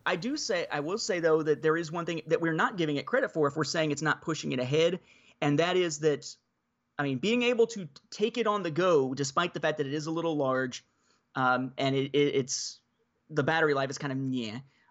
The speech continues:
Um, I loved being able to play games on the Wii, the, the one game,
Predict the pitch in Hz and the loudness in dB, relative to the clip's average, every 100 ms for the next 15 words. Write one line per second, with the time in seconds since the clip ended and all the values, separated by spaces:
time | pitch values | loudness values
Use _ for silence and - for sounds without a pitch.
0 | _ 131 131 131 - - 190 202 220 190 | _ 0 0 -2 -6 -2 0 2 2 2
1 | 202 196 185 180 - 170 165 160 156 - | -4 -2 -2 -4 -4 0 0 0 -4 -12
2 | _ _ 175 160 160 151 156 147 151 156 | _ _ -2 0 0 0 0 -2 -4 -6
3 | 143 143 127 117 120 143 131 120 117 117 | -4 -4 -4 -6 -2 0 0 -2 -4 -6